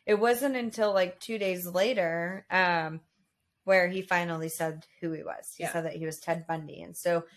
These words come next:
Speaker 1: the police officer was like, Holy shit, I just
Speaker 2: <laughs>
Speaker 1: arrested Ted Bundy
Speaker 2: He's
Speaker 1: for
Speaker 2: like,
Speaker 1: stealing a
Speaker 2: "That
Speaker 1: car."
Speaker 2: paycheck.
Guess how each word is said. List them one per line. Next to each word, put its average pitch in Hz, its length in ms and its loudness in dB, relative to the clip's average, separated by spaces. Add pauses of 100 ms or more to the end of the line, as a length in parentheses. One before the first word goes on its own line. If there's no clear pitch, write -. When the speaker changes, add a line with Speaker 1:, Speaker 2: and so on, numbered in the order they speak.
(160)
Speaker 1:
the 202 100 0
police 208 420 -4
officer 175 400 0
was 165 240 -6
like, 160 200 -6
Holy 180 300 -2
shit, 220 380 -6
I 202 160 0
just 190 280 -6
Speaker 2:
<laughs> - 20 -8
Speaker 1:
arrested 175 720 2 (680)
Ted 262 300 8
Bundy 254 280 6
Speaker 2:
He's 208 100 -2
Speaker 1:
for 214 120 2
Speaker 2:
like, 202 180 6
Speaker 1:
stealing 285 480 4
a - 20 12
Speaker 2:
"That 262 220 12
Speaker 1:
car." 330 260 12
Speaker 2:
paycheck. 208 800 10